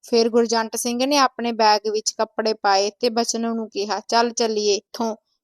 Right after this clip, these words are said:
ਜਿੱਥੇ ਆਪਣੀ ਕਦਰ ਹੀ ਨਹੀਂ।" ਬਹੂਆਂ ਇਹ ਸਭ ਕੁਝ ਖੜੀਆਂ ਦੇਖ ਰਹੀਆਂ ਸੀ ਤੇ ਕਹਿਣ ਲੱਗੀਆਂ, "ਹਾਂ, ਹਾਂ, ਚਲੇ ਜਾਓ, ਧੱਕੇ ਖਾ ਕੇ ਇੱਥੇ ਹੀ ਆਉਂਗੇ, ਦੇਖ ਲਾਂਗੇ ਤੁਹਾਨੂੰ ਕੌਣ ਪਰੌਂਠੇ ਖਵਾਉਂਦਾ।"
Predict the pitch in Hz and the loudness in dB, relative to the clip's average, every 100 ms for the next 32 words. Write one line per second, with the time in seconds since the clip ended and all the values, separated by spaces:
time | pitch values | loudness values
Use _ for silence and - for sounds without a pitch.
0 | _ 254 254 294 285 - 294 294 247 233 | _ -4 0 2 2 2 -2 2 2 2
1 | 247 254 302 294 269 269 - 214 226 240 | 0 0 0 2 0 -4 -8 -2 0 2
2 | 269 269 285 277 269 302 294 302 277 285 | 4 4 4 2 2 -2 -4 -4 -2 0
3 | 330 285 277 269 247 202 196 233 - 247 | 2 4 2 2 -2 -4 -6 -8 -6 -2
4 | 277 277 247 262 277 214 214 220 226 226 | -2 -2 -2 0 0 -2 -6 -4 -4 0
5 | 240 247 277 294 277 262 247 233 254 240 | 0 0 0 0 2 4 4 4 4 2
6 | - _ _ _ 285 - 269 262 269 262 | 0 _ _ _ -4 0 0 2 2 2
7 | 277 262 254 - 302 285 208 208 220 254 | 2 0 0 -2 0 2 0 -4 0 0
8 | 247 - 233 233 233 254 269 277 262 _ | 0 -4 2 2 4 0 2 0 -2 _
9 | 269 294 285 277 262 285 311 285 262 247 | 0 2 2 0 0 2 2 2 2 -2
10 | 233 220 214 202 196 | -2 -2 -2 0 -2